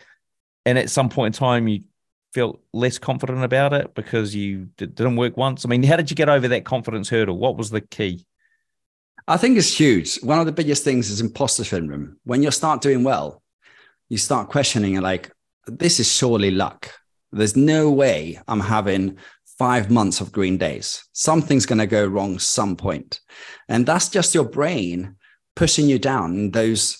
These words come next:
Speaker 2: habits that are your previous habits of failure, seeking failure. Because if you seek failure, you can normalize it. You're one of the,
Speaker 1: Mm.
Speaker 2: one of the many. Why would I be one of the one percent of the world? Why am I special to be separated than these people?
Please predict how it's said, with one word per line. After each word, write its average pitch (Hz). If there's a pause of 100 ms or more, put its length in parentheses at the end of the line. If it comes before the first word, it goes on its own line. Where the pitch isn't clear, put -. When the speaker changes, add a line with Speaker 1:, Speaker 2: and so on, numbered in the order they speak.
Speaker 2:
habits 113
that 98
are 107
your 107
previous 170
habits -
of 104
failure, 120
seeking 127
failure. 113 (580)
Because 110
if 120
you 131
seek 175
failure, 147
you 135
can 123
normalize 98
it. 76
You're 104
one 113
of 101
the, 104 (140)
Speaker 1:
Mm. 98
Speaker 2:
one 98
of 90
the 101
many. 95 (640)
Why 123
would 143
I 135
be 120
one 107
of 98
the 98
one 98
percent -
of -
the 73
world? 73 (840)
Why 104
am 110
I 127
special 104 (440)
to 107
be 101
separated 104
than 95
these 92
people? -